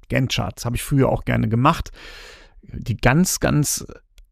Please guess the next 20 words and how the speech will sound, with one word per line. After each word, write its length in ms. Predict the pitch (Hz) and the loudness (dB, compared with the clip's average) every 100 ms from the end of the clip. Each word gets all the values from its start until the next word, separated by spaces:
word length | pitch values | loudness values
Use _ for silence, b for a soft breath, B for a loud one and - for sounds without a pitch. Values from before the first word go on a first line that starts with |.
| _ _ - | _ _ -4
Eifrigen, 600 | 143 139 - 131 135 110 | 0 0 4 4 6 4
die 100 | 107 | 6
machen 360 | 113 117 123 123 | 6 6 2 2
das 200 | 117 - | 2 2
dann 160 | 113 | 2
ja 140 | 110 107 | 4 4
sogar 300 | 113 107 107 | 4 4 2
in 420 | 120 110 107 104 | 4 4 4 2
Visio, 680 | 104 170 147 131 127 135 135 | 0 0 0 2 2 4 4
so 160 | 107 107 | 4 2
Netzplantechnik, 1160 | 107 135 - - - 123 120 135 - 120 - | 2 0 -4 0 2 2 0 -2 -2 -2 -2
habe 100 | - | -6
ich 120 | - | -8
auch 120 | - - | -6 -6
damals 440 | - 165 131 - | -4 -4 -4 -4
alles 340 | - 143 143 | -2 0 0
im 140 | - 131 | 0 -2
Operations 680 | 123 123 120 127 - 127 | 0 4 4 4 0 -2
Research 500 | 131 127 131 127 - | -2 -4 0 0 0
noch 200 | 127 120 | 0 -2